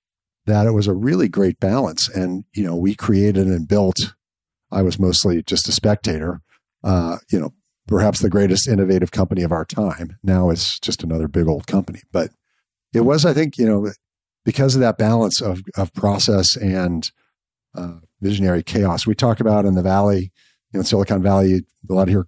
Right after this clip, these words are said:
companies will talk about first principles. In our book, we talk about a values credo. An athlete or a performer who has the confidence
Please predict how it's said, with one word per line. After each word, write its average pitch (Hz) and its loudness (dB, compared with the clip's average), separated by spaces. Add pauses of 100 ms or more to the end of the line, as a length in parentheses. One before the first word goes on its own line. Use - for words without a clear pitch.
companies 98 -2
will 95 0
talk - -2
about 87 -6
first - -4
principles. 101 0 (640)
In 95 2
our 87 2
book, 95 0
we 95 2
talk 98 0
about 90 0
a 87 2
values 92 2
credo. 87 0 (540)
An 98 0
athlete 120 2
or 101 4
a 87 0
performer 104 0 (180)
who 98 -2
has 95 0
the 110 -6
confidence 107 -2